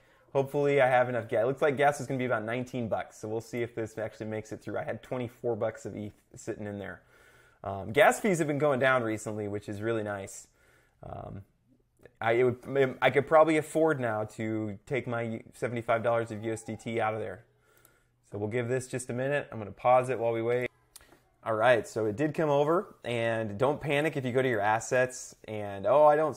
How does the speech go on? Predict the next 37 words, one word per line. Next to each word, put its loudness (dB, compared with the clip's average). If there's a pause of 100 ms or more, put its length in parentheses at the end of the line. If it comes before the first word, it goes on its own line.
I -4
sent -6
over 0
a -2
hundred -2
S 0
O 0
M, -4
where -2
is 0
it?" -2 (520)
Um, -10
sometimes -2
MetaMask 0
doesn't -4
have -4
it. -2
So 0
one 4
nice 2
thing 0
about, 6
uh, -2
you 2
have 4
to 0
sometimes -2
import -2
the -4
token -4
address -2 (100)
to, -12
in -6
order -2
to -12
see -4
it. -6